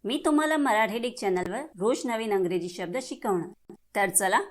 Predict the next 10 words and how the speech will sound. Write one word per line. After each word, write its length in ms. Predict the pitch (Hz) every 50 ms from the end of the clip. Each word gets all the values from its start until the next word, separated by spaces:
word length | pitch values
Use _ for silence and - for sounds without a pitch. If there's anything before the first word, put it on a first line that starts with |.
| - _ -
समय 300 | - - 214 226 285 320
नष्ट 320 | 320 339 330 320 - 330
न 80 | 302 302
करता 280 | 311 294 - - 311
आजच्या 380 | - - - - - - 202 196
व्हिडिओमध्ये 500 | 196 202 180 214 208 208 196 190 214 208
शिकूया 420 | 208 - 190 175 - 196 196 202
इंग्रजी 480 | 202 202 180 175 175 180 185 165 175 180
शब्द. 360 | - - 220 208 185 190 247 339 - - - _ _ _ _ _ _ _ _ _ _ _ _ _ _ _ _ _ _ -
लायबिलिटी. 1000 | 202 202 214 214 240 269 294 269 302 285 247 208 180 - - - 170 160 160